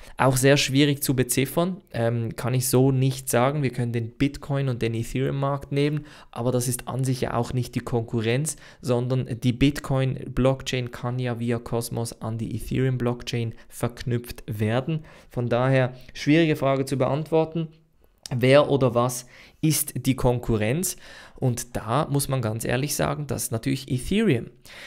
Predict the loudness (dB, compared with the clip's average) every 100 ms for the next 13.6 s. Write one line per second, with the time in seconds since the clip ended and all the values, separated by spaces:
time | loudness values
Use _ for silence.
0 | -18 -2 4 6 4 2 0 0 2 2
1 | 4 4 0 0 0 0 -2 -2 0 0
2 | 0 -2 -2 -4 -4 -2 -2 0 -2 0
3 | 0 -2 -10 -16 -14 -4 -2 0 -2 -6
4 | -4 -2 0 -2 -2 -6 -4 -2 -2 -2
5 | -6 -8 -4 -4 -2 -2 -2 0 -2 -4
6 | -4 -2 0 0 4 6 6 4 4 2
7 | 2 0 0 2 2 0 -4 -8 -8 -6
8 | -4 -4 0 0 0 0 -2 -2 -2 -2
9 | -2 -2 0 0 -2 -4 -2 -2 0 0
10 | 0 -4 -20 -20 -20 -14 -10 -6 -4 -4
11 | -4 -8 -8 -2 -2 -2 -4 -4 -2 -4
12 | -6 -6 -6 -4 -4 -4 -4 -4 -6 -2
13 | 2 2 2 -6 -10 -14